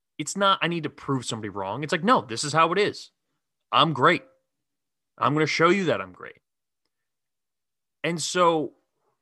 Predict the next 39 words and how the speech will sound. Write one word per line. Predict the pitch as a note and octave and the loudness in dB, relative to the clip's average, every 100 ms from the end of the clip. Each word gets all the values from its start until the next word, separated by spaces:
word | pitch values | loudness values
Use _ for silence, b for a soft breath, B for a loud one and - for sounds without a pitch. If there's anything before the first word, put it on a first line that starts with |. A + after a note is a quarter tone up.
| _ _ | _ _
when | C#3+ E3 D#3+ | -4 -2 -2
his | D3+ D3+ C3+ | -2 -2 -4
dad, | - D3+ E3 F3 | 2 4 6 6
and, | F3 F#3+ | 4 6
and | G3 F#3+ | 4 4
people | A3+ B3 | 4 4
took | A#3+ A#3 | 4 4
stuff | - G#3+ | 4 4
that | G3+ | 6
his | E3+ | 4
dad | C#3+ D3 C#3+ | 6 2 2
said, | A2 | -4
like, | A2 | -2
he's | C#3 | 0
not | C3+ C#3+ C3+ | 2 2 4
award | C3+ A#2+ B2+ C3 C3 | 0 4 4 4 2
driven. | A#2 G#2+ F2+ - _ b b b b | 0 -4 -4 -18 _ b b b b
You | A2 | 0
know, | G#2+ | 2
he's | G#2+ C3 C3+ | 2 0 4
not | C#3+ C#3+ | 6 6
a, | B2+ - | 4 4
"I | C#3 | 2
wanna | C#3 D3 | 4 4
win | C#3+ C3+ | 2 0
a | |
Super | - C#3 B2 | -4 -6 -6
Bowl | A#2 A2+ | -2 0
at | A2 - | 0 0
all | A#2 A2+ A2 - - | 0 0 -2 -8 -16
costs." | - B2+ G2 - - - - b b b b b | -4 -2 -2 -6 -10 -10 -14 b b b b b
Or, | - A#2+ A#2 A2+ A2+ | -2 2 4 4 0
you | A#2+ | -2
know, | A2 | -2
his | A2+ - | -2 -4
high | C3+ | -2
school | C3 - A#2+ | -2 -4 -8
coach | - A2 G2+ - | -6 -6 -6 -10
saying, | - A2 G#2 G2+ | -8 -6 -6 -8